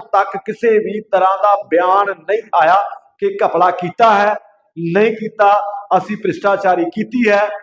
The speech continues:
ਨਹੀਂ ਕੀਤੀ। ਵੈਸੇ ਤਾਂ ਕਹਿੰਦੇ ਨੇ ਕਿ ਜ਼ੀਰੋ ਟੋਲਰੈਂਸ ਹੈ,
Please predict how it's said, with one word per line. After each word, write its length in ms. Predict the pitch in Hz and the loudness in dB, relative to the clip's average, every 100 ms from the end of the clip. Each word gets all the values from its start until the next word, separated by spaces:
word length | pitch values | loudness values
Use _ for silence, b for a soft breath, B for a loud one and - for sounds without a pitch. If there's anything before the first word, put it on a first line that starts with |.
| _ - 170 | _ -6 0
ਨਹੀਂ 140 | 220 | 0
ਕੀਤੀ। 320 | 240 226 - 220 | 0 -6 -8 -4
ਵੈਸੇ 240 | 180 180 208 | 0 0 0
ਤਾਂ 140 | 220 | -2
ਕਹਿੰਦੇ 280 | 202 214 233 | 0 0 0
ਨੇ 140 | 220 | -2
ਕਿ 140 | 214 208 | -4 -8
ਜ਼ੀਰੋ 340 | 120 160 208 | -8 0 2
ਟੋਲਰੈਂਸ 440 | 214 214 220 226 214 | 2 0 0 0 0
ਹੈ, 120 | 202 | -2